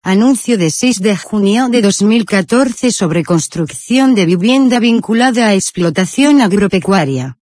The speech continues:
Situación, parcelas cuatrocientos treinta y cuatro, trescientos treinta y seis,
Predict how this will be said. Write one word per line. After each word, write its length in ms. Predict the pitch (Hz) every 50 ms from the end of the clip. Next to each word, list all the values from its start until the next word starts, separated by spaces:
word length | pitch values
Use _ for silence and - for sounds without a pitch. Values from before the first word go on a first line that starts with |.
| _ _ _ _ _ _ -
Situación, 880 | - - - 220 156 165 175 160 147 - - 220 240 254 262 262 - _ _ _ _
parcelas 640 | - 170 160 151 - - 240 262 269 262 247 -
cuatrocientos 800 | - - 233 208 - 208 208 202 - 226 226 208 175 - 185 -
treinta 420 | - 196 175 170 165 160 - 190 165
y 100 | 156 143
cuatro, 640 | - 180 185 180 165 - 170 156 165 170 175 165 _ _ _ _ -
trescientos 760 | - 220 214 214 - - - 220 233 208 185 - 190 180 -
treinta 380 | - 196 196 202 180 - 160
y 60 | 156
seis, 460 | 147 - 170 175 196 233 254 - -